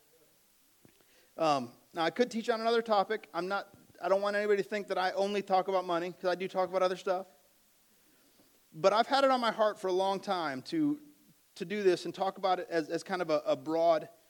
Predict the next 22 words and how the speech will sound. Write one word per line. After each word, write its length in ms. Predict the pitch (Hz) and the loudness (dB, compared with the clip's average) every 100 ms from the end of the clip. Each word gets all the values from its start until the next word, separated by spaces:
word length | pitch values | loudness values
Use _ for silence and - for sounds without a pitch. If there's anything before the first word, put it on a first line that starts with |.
| _ | _
a 140 | 147 | -6
broad 280 | 143 160 156 | 0 0 0
picture, 400 | 175 160 - 151 | 0 -2 0 -2
the, 240 | 135 139 143 | 0 -4 -2
the 100 | 156 | -4
whole 180 | 143 180 | -2 -6
topic 400 | - 165 151 151 | 0 0 0 -4
here. 280 | 156 147 - - _ | -2 -2 -4 -20 _
Now, 240 | 151 151 156 | -2 -2 0
that 160 | 160 208 | 2 2
being 160 | 208 196 | 2 -2
said, 280 | 208 196 | 0 0
it's 200 | 165 151 | 0 -8
such 300 | - 220 233 | -4 -2 -2
a 40 | 208 | -6
broad 280 | 165 156 143 | -4 -4 -2
subject 500 | 151 139 143 143 - _ _ - | -4 -2 -4 -8 -12 _ _ -8
that 100 | 143 | 0
there 160 | 143 | 2
is 100 | 135 | 2
no 360 | 143 151 196 233 | -2 0 2 4
way 420 | 220 139 110 | 4 2 0